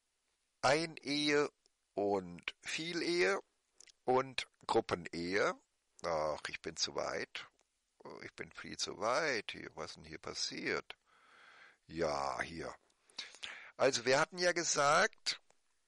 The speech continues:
dass Einehe, wenn ein Lebewesen für die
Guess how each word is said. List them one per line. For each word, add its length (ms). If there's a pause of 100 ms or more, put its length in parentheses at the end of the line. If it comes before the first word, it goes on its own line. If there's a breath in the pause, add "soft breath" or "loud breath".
(1800)
dass 520 (1300)
Einehe, 840 (400)
wenn 400
ein 160
Lebewesen 720
für 160
die 140